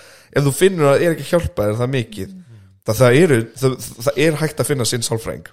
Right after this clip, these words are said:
Speaker 2: Já.
Speaker 1: Eh, það er bara eitt, mitt svona fyrsta aðalráð.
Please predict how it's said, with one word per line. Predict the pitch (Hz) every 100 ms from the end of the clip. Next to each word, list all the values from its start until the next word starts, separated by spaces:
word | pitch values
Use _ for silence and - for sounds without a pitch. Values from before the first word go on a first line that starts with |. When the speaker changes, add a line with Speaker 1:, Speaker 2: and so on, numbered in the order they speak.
| - _
Speaker 2:
Já. | - 196 214 _ _ _ -
Speaker 1:
Eh, | 104 104 104 - - _ _ _
það | - 139
er | 143
bara | 135 - -
eitt, | 139 - -
mitt | 131 -
svona | - - 135
fyrsta | 160 151 120
aðalráð. | 87 147 123 107 - - 110 104 104 123